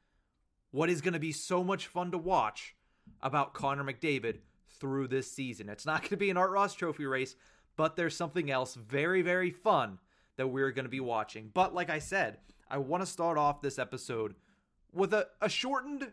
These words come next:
and more specific coast-to-coast segment. We're talking about people through the first month of the season,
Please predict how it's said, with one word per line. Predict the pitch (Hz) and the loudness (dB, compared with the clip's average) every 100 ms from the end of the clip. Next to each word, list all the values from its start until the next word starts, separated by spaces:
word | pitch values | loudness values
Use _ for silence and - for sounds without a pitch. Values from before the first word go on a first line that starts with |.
| - | -4
and | 170 175 | -2 2
more | 208 208 | 4 4
specific | - 180 - - - 156 - _ _ _ _ - | 0 -6 -4 -6 -6 -10 -12 _ _ _ _ -2
coast-to-coast | 180 180 - 147 - 120 - | 0 0 -2 -10 -8 -8 -8
segment. | 110 101 92 _ _ _ _ _ - | -12 -12 -18 _ _ _ _ _ -6
We're | 147 | 0
talking | 214 240 254 | 2 2 0
about | 226 - - - - | 0 0 -6 -20 -8
people | 208 185 185 175 - | -6 -2 0 -2 -4
through | 170 160 | -2 0
the | |
first | 147 165 190 202 | 0 -2 -2 -2
month | 208 | -4
of | 202 | -6
the | 208 | -8
season, | 139 123 127 | -6 -8 -10